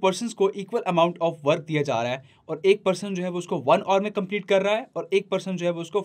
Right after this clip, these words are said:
फाइव आवर्स में कंप्लीट कर रहा है। So, that means कि कौन से पर्सन की पावर ज़्यादा है, वो पर्सन जो कि वन आवर में काम को कंप्लीट कर रहा है तो उसकी पावर ज़्यादा है। So basically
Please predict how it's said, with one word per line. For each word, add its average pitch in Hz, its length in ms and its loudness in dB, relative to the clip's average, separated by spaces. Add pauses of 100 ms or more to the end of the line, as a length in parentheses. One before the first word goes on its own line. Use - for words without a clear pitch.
(100)
फाइव 175 320 2
आवर्स 160 240 4
में 160 180 -6
कंप्लीट 151 480 -4
कर 151 120 0
रहा 120 120 -2
है। 143 100 -4 (340)
So, 254 180 2 (460)
that 190 280 4
means 190 360 -2 (300)
कि 262 100 -4 (220)
कौन 202 280 2
से 240 200 -2 (260)
पर्सन 175 300 2
की 220 100 -4
पावर 143 460 4
ज़्यादा 143 420 2
है, 196 180 4 (840)
वो 170 240 6
पर्सन 208 400 2
जो 175 100 -4
कि 226 100 2
वन 180 380 4
आवर 170 240 6
में 160 200 -4
काम 139 260 0
को 175 120 -6
कंप्लीट 160 460 -6
कर 151 120 -2
रहा 135 120 2
है 185 60 2
तो - 100 -12
उसकी 175 220 -10 (100)
पावर 139 360 2 (300)
ज़्यादा 139 360 2
है। - 220 -8 (380)
So 208 100 -16
basically 262 280 -4